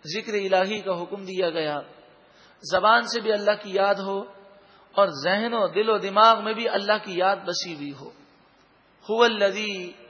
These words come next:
یصلی علیکم و ملائکتہ، وہ ذات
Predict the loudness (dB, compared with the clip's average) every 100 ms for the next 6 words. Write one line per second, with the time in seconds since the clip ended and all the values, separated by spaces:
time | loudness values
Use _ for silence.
0 | -10 -8 -2 -2 -2 -6 -2 -2 0 -2
1 | -4 -6 -10 -10 -2 -2 0 0 0 0
2 | -4 -8 -10 -10 -14 -14 -18 -20 _ _
3 | _ _ _ _ _ _ _ _ _ _
4 | _ -4 2 2 2 -4 -12 -2 0 0
5 | -4